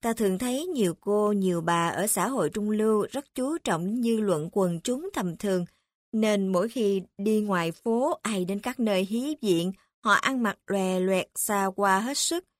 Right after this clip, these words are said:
cốt ý là được hạng người đó để ý khen tặng. Còn những cô, những bà thuộc về hạng quý phái thượng lưu, rất khinh thường dư luận quần chúng, mà họ cho là hèn không đáng kể,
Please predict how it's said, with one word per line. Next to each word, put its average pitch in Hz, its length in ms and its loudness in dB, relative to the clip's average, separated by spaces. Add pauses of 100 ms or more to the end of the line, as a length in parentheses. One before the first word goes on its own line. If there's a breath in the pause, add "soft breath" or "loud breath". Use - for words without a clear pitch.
(280)
cốt 254 260 2
ý 247 260 2
là 302 140 0
được 170 200 0
hạng 180 240 -4
người 175 160 0
đó 214 360 -2
để 190 180 2
ý 269 260 -2
khen 202 280 -4
tặng. 175 300 -2 (600)
Còn 202 240 2
những 220 200 0
cô, 247 320 2
những 240 240 0
bà 185 340 0
thuộc 185 280 -2
về 185 240 0
hạng 180 280 -4
quý 277 240 -6
phái 277 400 -4
thượng 170 260 -2
lưu, 240 320 0 (320)
rất 247 280 -2 (160)
khinh 220 340 2
thường 175 320 0
dư 208 140 0
luận 180 320 2
quần 165 220 -2
chúng, 220 280 -2 (560)
mà 185 340 2
họ 175 180 0
cho 214 200 -2
là 196 200 -2
hèn 190 500 -2
không 180 280 -6
đáng 202 280 0
kể, 180 260 0